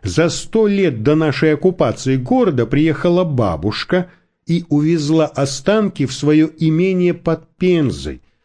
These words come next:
чтобы он покоился рядом с матерью. Я охотно согласился сопровождать Фосса. Мимо нас, страшно пыля, промчались две машины с возвращавшимися офицерами.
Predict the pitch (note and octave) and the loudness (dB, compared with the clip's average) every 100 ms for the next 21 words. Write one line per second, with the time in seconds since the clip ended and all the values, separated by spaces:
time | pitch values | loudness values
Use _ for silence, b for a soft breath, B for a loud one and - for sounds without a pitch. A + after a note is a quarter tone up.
0 | _ - A2+ A2+ C3+ B2+ B2 A#2 C3+ B2+ | _ -4 -2 2 0 0 -4 -2 0 0
1 | B2 B2 A#2+ A2+ B2 B2 C#3 C3 - D#2+ | -2 -2 0 0 -2 -2 -2 -2 -4 -10
2 | B1 A1+ _ _ _ B B B - F#3 | -12 -20 _ _ _ B B B -2 0
3 | A#3+ G3 F3+ A3 A#3+ A3 G#3 F3 C#3 C#3 | 0 -2 -2 -2 -2 -2 0 0 0 0
4 | C3+ C3 G#3 - A#2 - F#2 F#2+ F#2 E2 | 0 -2 -4 -4 -4 -4 -2 -2 -2 -2
5 | G#2+ E3 - C#2 - - - - _ _ | -4 -6 -10 -8 -6 -6 -10 -16 _ _
6 | _ B B B2+ G#3 F#3+ D#3+ C3+ E3+ F3 | _ B B 0 2 2 0 0 0 -2
7 | - - - - - C3 E3+ - C3 B2+ | -4 -12 -16 -16 -4 0 0 -2 -2 -2
8 | C3 D3 F3 E3 B2 A#2+ C#3+ C3+ A#2 F#2+ | 0 2 0 0 0 2 0 0 0 -2
9 | B2+ B2 C3 - G3 G#3+ G3 F3+ - - | 0 0 -2 -2 0 2 2 -2 -6 -10
10 | - D3 C3 D3+ C3 D#3+ D3+ - D3+ D3 | -2 0 2 0 -2 0 0 0 0 0
11 | - C#3+ C#3 D3 D3+ C#3+ C#3+ C#3 C3+ | 0 0 0 -2 0 2 2 0 -4